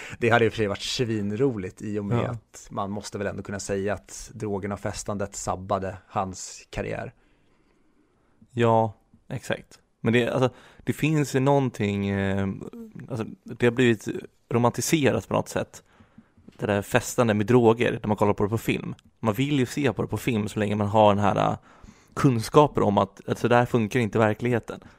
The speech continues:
Speaker 2: Du kommer inte må bra om du tar x antal droger varje helg för att kunna orka festa. Men jag vill ändå se någon göra det, för det känns ju så himla kul på något sätt.
Speaker 1: Mm,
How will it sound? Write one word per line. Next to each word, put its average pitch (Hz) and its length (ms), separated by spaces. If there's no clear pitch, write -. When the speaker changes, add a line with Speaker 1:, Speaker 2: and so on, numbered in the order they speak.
Speaker 2:
Du - 100
kommer 127 300
inte 107 140
må 104 120
bra 123 200
om 110 160
du 101 80
tar 107 380
x - 220
antal 107 220
droger 110 340
varje 101 300
helg 110 260
för - 100
att - 60
kunna 107 140
orka 104 380
festa. - 480
Men 113 200
jag 113 100
vill 113 100
ändå 113 200
se 135 340
någon 110 180
göra 120 360
det, - 140
för - 80
det 110 60
känns - 400
ju 110 60
så 107 80
himla 104 520
kul 117 400
på - 60
något - 120
sätt. - 100
Speaker 1:
Mm, 123 240